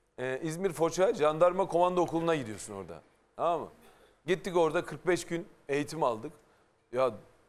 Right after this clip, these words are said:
doksan iki kiloyla başladım, yetmiş sekiz kiloya düştüm. Tamam mı? Domuz bağıma atmalar var. E, ondan sonra neyse ormanda bizi yakaladılar, arkadaşlarla şey yapıyoruz.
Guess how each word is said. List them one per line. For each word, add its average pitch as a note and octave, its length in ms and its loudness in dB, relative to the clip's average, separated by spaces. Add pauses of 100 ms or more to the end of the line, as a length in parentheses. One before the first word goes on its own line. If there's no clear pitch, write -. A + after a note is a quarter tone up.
(180)
doksan E3 400 -2
iki D3+ 180 -8
kiloyla D#3 380 2
başladım, C#3+ 480 0
yetmiş C3+ 280 -4
sekiz C3+ 280 -8
kiloya B2+ 300 0
düştüm. F#2+ 280 -16 (880)
Tamam C3 280 0
mı? G2+ 100 -10 (440)
Domuz C#3+ 420 0
bağıma C#3+ 380 4
atmalar C3 460 2
var. B2 300 2 (840)
E, C#3 40 -2
ondan C#3 360 0
sonra C3 480 -2
neyse D#3+ 380 -2
ormanda D#3+ 500 4
bizi C#3 140 -4
yakaladılar, D3 540 2
arkadaşlarla C3 720 0
şey C3+ 180 2
yapıyoruz. B2+ 480 -6